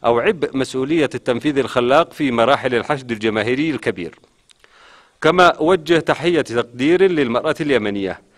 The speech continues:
أينما كانت على صمودها وصلابتها وعلى تفاعلها الخلاق مع قضايا الوطن،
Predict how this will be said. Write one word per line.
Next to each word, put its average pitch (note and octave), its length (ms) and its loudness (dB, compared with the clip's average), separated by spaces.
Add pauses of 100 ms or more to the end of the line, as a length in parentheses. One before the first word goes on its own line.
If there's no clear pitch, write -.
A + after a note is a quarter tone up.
(220)
أينما E3+ 420 2
كانت A#2 440 0
على A#2 160 2
صمودها A2+ 520 -4
وصلابتها C#3 800 0
وعلى A#2 360 4
تفاعلها B2 520 2
الخلاق C3+ 600 0
مع A#2+ 240 2
قضايا A#2+ 420 2
الوطن، G2+ 380 -4